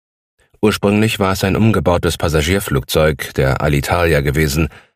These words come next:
welches der Vatikan zum Transport von Mitgliedern der Kirche beanspruchte. Shepherd One war der Rufname, wenn das Flugzeug irgendwo startete oder zur Landung ansetzte. An Bord befanden sich momentan vierzehn Kardinäle,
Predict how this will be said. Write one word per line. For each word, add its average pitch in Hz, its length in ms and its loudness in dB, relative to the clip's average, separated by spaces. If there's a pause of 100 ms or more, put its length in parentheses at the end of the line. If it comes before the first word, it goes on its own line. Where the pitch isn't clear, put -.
(440)
welches 104 320 0
der 107 120 0
Vatikan 98 520 0
zum 98 220 -2
Transport 95 580 -2
von 82 160 0
Mitgliedern 82 460 0
der 95 80 0
Kirche - 340 -2
beanspruchte. - 640 -8 (1000)
Shepherd 113 340 0
One 110 300 4
war 101 100 2
der 92 120 0
Rufname, 85 600 0 (460)
wenn 92 100 0
das 95 140 0
Flugzeug 101 480 -2
irgendwo 90 340 0
startete 95 640 -2 (120)
oder 80 240 0
zur - 140 -4
Landung 80 340 0
ansetzte. - 580 -8 (1200)
An 98 160 -2
Bord 110 180 2
befanden 113 380 0
sich 101 140 2
momentan 98 460 0
vierzehn 92 500 0
Kardinäle, 80 680 -2